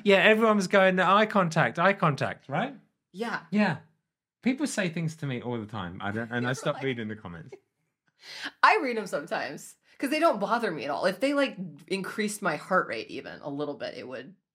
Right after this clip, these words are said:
Speaker 2: but it doesn't.
Speaker 1: But I think that was, that was definitely a trick of the,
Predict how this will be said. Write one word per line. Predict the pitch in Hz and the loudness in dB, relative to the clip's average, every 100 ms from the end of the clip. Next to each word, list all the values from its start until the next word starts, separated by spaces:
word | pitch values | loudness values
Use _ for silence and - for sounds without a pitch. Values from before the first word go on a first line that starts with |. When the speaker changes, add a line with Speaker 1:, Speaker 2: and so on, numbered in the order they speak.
| 131 | _
Speaker 2:
but | 147 - | -8 -6
it | 147 143 | -10 -6
doesn't. | 139 131 87 - _ - - _ | -6 -6 -16 -18 _ -20 -20 _
Speaker 1:
But | 208 175 | -2 0
I | 160 | 0
think | 160 277 247 | 2 0 0
that | 165 165 143 | 0 0 0
was, | 147 139 | -4 -4
that | - 160 156 | -2 0 0
was | 147 | 0
definitely | 190 185 175 143 | 0 0 -4 -4
a | 127 | -6
trick | - - - 156 - | -10 -16 -2 -2 -2
of | 120 - | -8 -4
the, | 113 104 | -2 -2